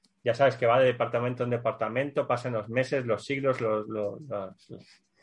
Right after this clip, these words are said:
y al final muchas veces incluso tú dejas de llevar el seo en esa empresa y aún el, el cambio que has pedido hace dos años aún sigue ahí. Entonces, cuando te apoyan o te confían plenamente es bien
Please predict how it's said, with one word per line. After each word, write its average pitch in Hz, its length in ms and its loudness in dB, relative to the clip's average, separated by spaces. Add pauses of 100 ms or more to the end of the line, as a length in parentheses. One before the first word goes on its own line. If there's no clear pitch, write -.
(360)
y - 40 -4
al 117 80 2
final 127 400 4
muchas 123 280 0
veces 127 360 0
incluso 123 440 -2
tú 135 120 0
dejas 131 280 6
de 127 80 2
llevar 127 420 6
el 117 140 -4
seo 135 220 4
en 127 60 4
esa 127 140 2
empresa 139 680 2
y 120 140 -2
aún 123 240 4
el, 127 380 2
el 120 120 -2
cambio 127 240 4
que 120 80 2
has 117 100 2
pedido 127 280 4
hace 113 180 0
dos 110 200 0
años 131 280 2
aún 127 120 -4
sigue 123 200 -4
ahí. 123 240 -4 (880)
Entonces, 127 840 6 (220)
cuando 135 360 6
te 143 80 4
apoyan 175 600 4
o 170 120 2
te 170 240 2
confían 160 440 -2
plenamente 160 1000 0 (140)
es 131 180 2
bien 185 380 0